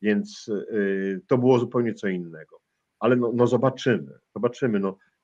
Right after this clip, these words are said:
wielką, wielkim zaskoczeniem, który też zamącił obraz tak zwanych wyborów, była kampania Borysa Nadjeżdina, który się, e, który, za, któremu poparcie swoimi podpisami,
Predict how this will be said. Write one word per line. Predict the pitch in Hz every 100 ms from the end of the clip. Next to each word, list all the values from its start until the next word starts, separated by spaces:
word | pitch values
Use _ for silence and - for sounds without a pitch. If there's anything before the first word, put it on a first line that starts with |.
| -
wielką, | 117 123 127 123 127 117 101
wielkim | 123 120 - 110
zaskoczeniem, | 117 - 120 120 104 92 101
który | - 110
też | - 160 - _ _ _
zamącił | - 117 120 131 110 98 - 82
obraz | - 87 87 87 _ _ _ _
tak | 92
zwanych | 90 98 95 85
wyborów, | 87 82 82 82 120 _ _ _ _ _ _
była | - 113
kampania | 113 117 110 107 104 104
Borysa | 98 101 98 98
Nadjeżdina, | 90 85 82 73 73 85
który | - - 87 90
się, | - 87 85 85 _ _ _ _ _ _ _
e, | 92 87 85 85 85 85 82 - - _ _
który, | - 110 95 95 92 - - - 104 107 - -
za, | 107 95 104 101 82 - - _ - -
któremu | - 120 117
poparcie | 101 98 120 120 120
swoimi | - 107 104
podpisami, | 101 101 - 98 101 85 80 196